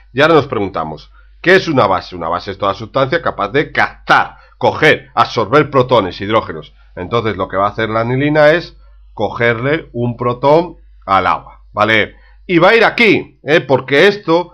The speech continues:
es el pariente del amoníaco, ¿lo veis? El pariente del N H tres. Luego eso es lo que me da el carácter básico de la anilina. Entonces lo metemos ahí y sería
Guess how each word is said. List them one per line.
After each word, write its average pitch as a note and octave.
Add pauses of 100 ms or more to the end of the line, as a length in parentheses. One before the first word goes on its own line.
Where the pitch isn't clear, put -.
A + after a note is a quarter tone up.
(140)
es -
el F#3+
pariente D#3
del G#2+
amoníaco, E2
¿lo C#2+
veis? G2+ (240)
El F#2+
pariente B2+
del D#3
N A#2+
H A2
tres. F3 (260)
Luego A2
eso F#3
es F3
lo E3+
que B2
me A#2
da C#3+
el D3
carácter C3 (400)
básico D3+ (360)
de A#2
la G#2+
anilina. F2
Entonces G2+ (300)
lo F#2+
metemos F#2+
ahí C#3+
y G2+
sería E2+